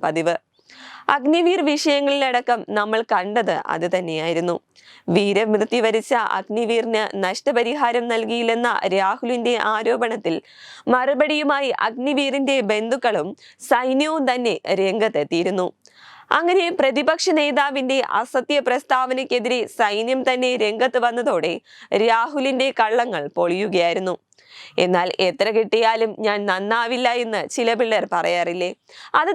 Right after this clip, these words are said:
തന്നെയാണ് രാഹുൽ ഗാന്ധിയുടെ പ്രസ്താവനകൾ കാണുമ്പോൾ തോന്നിപ്പോകുക. സേവനത്തിനിടെ വീരമൃത്യു വരിച്ച അഗ്നിവീർ അജയ് കുമാറിന്റെ കുടുംബത്തിന് കേന്ദ്രം ധനസഹായം നൽകിയില്ലെന്ന്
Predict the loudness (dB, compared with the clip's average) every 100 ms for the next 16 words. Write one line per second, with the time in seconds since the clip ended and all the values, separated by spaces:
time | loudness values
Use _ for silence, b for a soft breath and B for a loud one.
0 | 2 2 0 -2 -4 -4 0 0 0 -2
1 | -2 -2 0 0 0 0 -2 -2 0 0
2 | 0 0 0 0 0 0 -4 -4 -2 0
3 | 0 0 0 0 0 0 -2 -4 _ B
4 | B B -2 2 2 2 0 2 2 2
5 | 2 0 0 0 0 -2 0 0 0 0
6 | 0 2 0 -2 -2 -2 0 0 0 -2
7 | -6 -4 -2 -2 -2 -2 -2 0 0 0
8 | 0 0 -2 -4 B B B 2 2 4
9 | 2 2 0 0 -2 0 0 2 0 0
10 | 0 -2 -2 -2 0 0 0